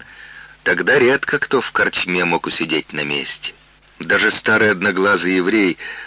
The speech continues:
аккомпанировавший Ахиму на контрабасе, одушевлялся до последней степени. Его неуклюжий струмент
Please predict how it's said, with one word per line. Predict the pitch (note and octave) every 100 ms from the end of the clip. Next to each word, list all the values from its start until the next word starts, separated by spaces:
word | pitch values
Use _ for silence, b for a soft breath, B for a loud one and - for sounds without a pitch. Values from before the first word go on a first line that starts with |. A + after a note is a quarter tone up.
| B
аккомпанировавший | D#2+ - F#2 G#2 G2 A#2 F#2+ E2+ - F2 E2+
Ахиму | D2+ - G2 E2+
на | D#2+
контрабасе, | - D#2+ D#2 E2 G#2+ G2 - - - B B B B
одушевлялся | F2 A#2 A#2 B2 A#2 C3 A2 - G2
до | F#2
последней | F2+ - F2+ D2+ D#2 D2
степени. | - E2+ D2+ - - - - _ B B B B
Его | F2+ G2
неуклюжий | G2+ F#2+ G2 - F2 G#2+ F2+ E2 C#2+ -
струмент | - G2+ D#2+ D#2+ G#2+ E2 C2+ -